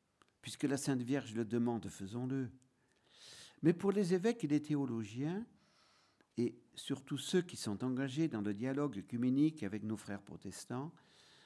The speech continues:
l'acte demandé à Fatima n'allait pas de soi.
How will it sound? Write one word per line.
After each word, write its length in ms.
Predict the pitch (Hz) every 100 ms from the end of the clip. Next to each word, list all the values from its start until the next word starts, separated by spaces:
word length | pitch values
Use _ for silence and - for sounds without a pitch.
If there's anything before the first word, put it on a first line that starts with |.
| - - _ -
l'acte 380 | 143 185 -
demandé 460 | 123 156 160 147 139
à 60 | 110
Fatima 460 | 139 - 113 135
n'allait 240 | 135 98 92
pas 160 | 107
de 100 | 98
soi. 440 | 90 - 127 107